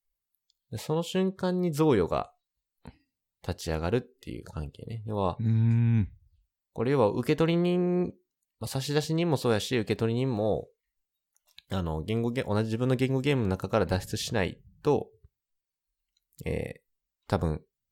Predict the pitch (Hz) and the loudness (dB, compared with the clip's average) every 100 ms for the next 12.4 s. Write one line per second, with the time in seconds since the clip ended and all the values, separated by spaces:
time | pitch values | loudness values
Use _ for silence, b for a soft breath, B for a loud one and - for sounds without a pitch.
0 | _ - - 90 - 90 92 85 82 - | _ -12 -6 -4 -2 -2 0 -2 -2 -4
1 | 104 101 - 107 110 104 - - - - | -4 -4 -2 -2 0 -2 -4 -12 -10 -8
2 | - 147 - _ _ _ _ - 123 104 | -4 -6 -6 _ _ _ _ 0 2 4
3 | 95 95 _ _ _ _ _ _ _ _ | 2 -6 _ _ _ _ _ _ _ _
4 | _ - 101 95 92 87 90 87 71 107 | _ -10 -2 0 0 -2 -2 -2 -2 0
5 | 117 113 - 82 65 - - - 78 - | 2 0 -4 -6 -6 -8 -14 -8 -8 -6
6 | 76 - - 73 - - 65 71 67 53 | -6 -6 -6 -6 -6 -8 -4 -2 -2 -4
7 | - _ _ _ _ _ _ _ _ _ | -10 _ _ _ _ _ _ _ _ _
8 | _ _ 110 143 156 143 135 127 131 - | _ _ 2 2 2 0 2 0 -2 -2
9 | 123 127 - 123 117 - 76 - 76 - | 0 0 0 -2 -2 -4 -8 -8 -8 -4
10 | 92 - _ _ _ _ _ - 98 85 | -4 -6 _ _ _ _ _ -6 0 2
11 | 76 78 90 - 98 82 - 98 95 - | 2 0 -2 -6 -8 -6 -2 -2 -2 -2
12 | 82 69 65 - | -4 -4 -6 -8